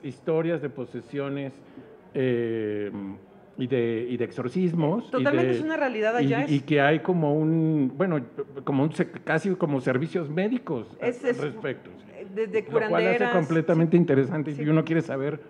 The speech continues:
Speaker 1: mucho más acerca de ese mundo.
Speaker 2: Pues tanto así que tú vas entrando aquí, bueno, de, vas entrando por, por, este, por, ah, ah, Chalco y todos estos lugares y aparecen en las bardas, "Brujo de Catemaco", porque
Speaker 1: Ah.
Speaker 2: si no es de Catemaco, no es brujo
Speaker 1: No es brujo.
Speaker 2: bueno. Tiene que ser de Veracruz, ¿no? Porque si no, no, no, no, no.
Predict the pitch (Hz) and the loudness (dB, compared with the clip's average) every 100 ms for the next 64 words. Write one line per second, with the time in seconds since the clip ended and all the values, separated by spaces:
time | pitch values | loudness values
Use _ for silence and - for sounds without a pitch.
0 | - 147 165 170 175 151 147 147 139 139 | -12 -4 -4 0 0 2 0 -2 -6 -4
1 | 120 135 131 117 135 120 117 87 277 - | -4 -4 -6 -6 -4 -2 -4 -6 -8 -6
2 | - 277 294 277 311 320 330 339 294 294 | -2 0 0 -4 -4 -2 -2 0 0 2
3 | 311 - 262 220 262 220 202 185 - - | 0 -2 -6 -2 0 0 0 -2 -6 -8
4 | 277 247 247 220 196 180 185 175 175 - | -2 -2 -2 -4 -4 -6 -4 -4 -4 -4
5 | 175 170 175 165 160 156 151 - 156 147 | -6 -4 -4 -2 -2 -2 -4 -6 -8 -6
6 | 143 131 143 - 185 208 247 208 233 240 | -8 -8 -12 0 2 2 -2 -4 -4 -4
7 | 233 214 208 240 247 196 196 226 208 196 | -4 4 4 4 -2 -4 -4 -4 -4 -2
8 | 196 190 156 196 320 359 359 277 220 196 | -2 -2 -4 0 0 2 0 0 -4 -4
9 | 185 175 - - - - - 240 262 269 | -4 -6 -12 -20 -20 -18 -2 2 4 4
10 | 285 359 262 247 262 285 285 226 196 208 | 2 2 2 2 2 0 0 -2 0 -2
11 | 220 214 240 254 208 190 - - - 247 | 0 -2 0 -2 -4 -8 -12 -12 -4 4
12 | 285 285 294 320 269 214 226 220 220 208 | 6 8 8 10 10 10 6 4 2 -2
13 | 208 262 233 202 196 202 214 277 233 190 | -2 -2 -2 -4 -6 -6 -4 -4 -4 -4
14 | 170 151 127 | -6 -8 -12